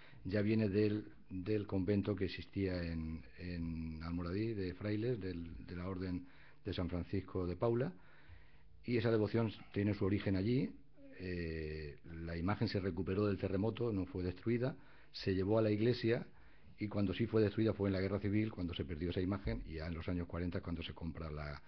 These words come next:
Speaker 1: se
Speaker 2: nueva.
Speaker 1: encarga la nueva, que es la que, la que tenemos ahora,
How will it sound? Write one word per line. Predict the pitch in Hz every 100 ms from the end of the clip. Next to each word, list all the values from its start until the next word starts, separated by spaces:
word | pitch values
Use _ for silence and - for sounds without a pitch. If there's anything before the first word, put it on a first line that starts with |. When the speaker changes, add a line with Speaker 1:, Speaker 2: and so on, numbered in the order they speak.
| -
Speaker 1:
se |
Speaker 2:
nueva. | 180 104
Speaker 1:
encarga | 95 107 101 101
la | 92
nueva, | 95 92 98
que | 95
es | 82
la | 85
que, | - 78 73 73 - - - - - -
la | 90
que | 85 82
tenemos | 90 85 87
ahora, | 107